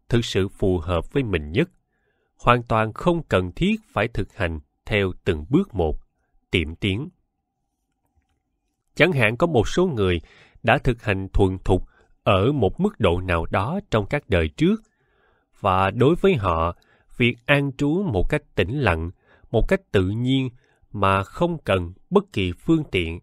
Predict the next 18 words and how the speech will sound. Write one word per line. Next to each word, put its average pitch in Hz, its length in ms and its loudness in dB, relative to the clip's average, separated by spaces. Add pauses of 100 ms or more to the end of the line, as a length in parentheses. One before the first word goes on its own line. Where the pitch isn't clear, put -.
(140)
hay 117 340 -4
sự 85 320 -2
hỗ 95 300 -2
trợ 90 160 0 (100)
nào, 85 300 -4 (380)
đối 147 220 4
với 185 200 2
họ 85 360 -2 (360)
lại 95 420 0
là 90 300 -2
việc 90 280 -4
dễ 90 200 2
dàng. 90 380 0 (1200)
Họ 120 240 -2
có 185 160 0
thể 123 260 0
đơn 147 360 0
giản 104 340 2